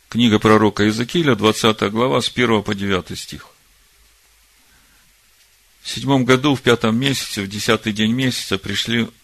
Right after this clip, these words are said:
мужи из старейшин Израилевых вопросить Господа,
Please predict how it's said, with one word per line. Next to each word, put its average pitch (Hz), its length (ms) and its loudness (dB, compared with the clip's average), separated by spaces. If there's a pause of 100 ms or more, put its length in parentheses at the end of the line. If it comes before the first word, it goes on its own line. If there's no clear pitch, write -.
(160)
мужи 113 400 0
из 110 200 -8
старейшин 110 560 -2
Израилевых 110 640 0
вопросить 120 480 -4
Господа, 90 540 -4